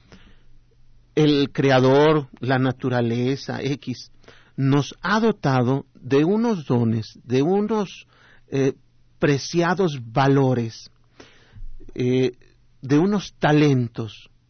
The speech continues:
de manera inerte, eh, natural, ya los traemos,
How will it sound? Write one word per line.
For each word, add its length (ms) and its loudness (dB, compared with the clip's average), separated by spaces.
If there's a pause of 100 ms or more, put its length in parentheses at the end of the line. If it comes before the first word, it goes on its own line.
(180)
de 160 0
manera 440 0
inerte, 840 -2
eh, 40 -2
natural, 800 0 (300)
ya 220 0
los 320 -4 (120)
traemos, 880 0